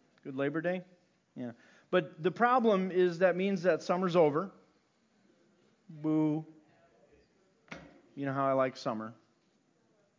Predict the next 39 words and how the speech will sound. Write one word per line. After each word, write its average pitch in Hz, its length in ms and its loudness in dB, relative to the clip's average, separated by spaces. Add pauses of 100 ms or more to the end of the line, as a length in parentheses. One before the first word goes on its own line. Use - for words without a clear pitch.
(240)
But 165 120 0
there 208 160 4
is, 254 360 0 (680)
there 180 160 0
is, 220 480 0
uh, 175 260 6
an 175 120 0
upside 190 460 2
to 165 100 -8
September. 143 600 -4 (1700)
For 160 80 -4
me, 175 420 2
anyway. 127 400 -2 (100)
Can 139 120 -4
anybody 139 180 0
guess 147 260 0
what 143 140 -4
that 147 140 0
might 143 240 -2
be? 175 260 -4 (1400)
Ah, 143 440 2 (680)
yeah, 120 100 -10
you 139 100 -6
guys 127 240 -2
know 113 120 -6
me, 110 120 -8
don't 117 260 -6
you? 107 160 -12 (880)
We're 156 100 -6
just 240 200 0
a 233 40 2
little 247 220 6
over 214 240 4
two 254 240 -2
weeks 247 320 -2
away 208 400 4
from 170 260 -2
preseason 185 640 -4
hockey, 190 480 -2